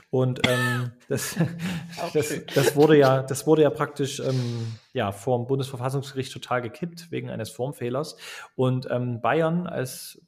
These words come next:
Speaker 1: Bundesland, als einziges Bundesland hat gesagt, wir halten an diesem Modell fest und die haben das praktisch Familiengeld genannt. Und das ist eigentlich eine ganz coole Sache.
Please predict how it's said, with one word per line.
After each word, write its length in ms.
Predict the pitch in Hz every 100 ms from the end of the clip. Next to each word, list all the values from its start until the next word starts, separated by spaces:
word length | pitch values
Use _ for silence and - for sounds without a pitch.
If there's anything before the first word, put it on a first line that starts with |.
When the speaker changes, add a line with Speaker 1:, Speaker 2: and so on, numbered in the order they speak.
| -
Speaker 1:
Bundesland, 440 | 139 147 139 143
als 140 | 131 110
einziges 380 | 147 147 135 -
Bundesland 360 | 139 139 123
hat 140 | 123 -
gesagt, 300 | 123 127 -
wir 120 | 113
halten 400 | 120 127 131 131 - - -
an 140 | 123
diesem 260 | 120 131 131
Modell 300 | 117 117 110
fest 340 | - 156 165
und 80 | 135
die 100 | 123
haben 140 | 127
das 160 | 120 -
praktisch 320 | 123 - 127
Familiengeld 640 | - 117 127 131 107 95 -
genannt. 380 | 104 95 98
Und 280 | - 110 107
das 120 | 139
ist 20 | 151
eigentlich 280 | 175 175
eine 80 | 151
ganz 200 | 143 139
coole 240 | - 156 123
Sache. 420 | 139 139 147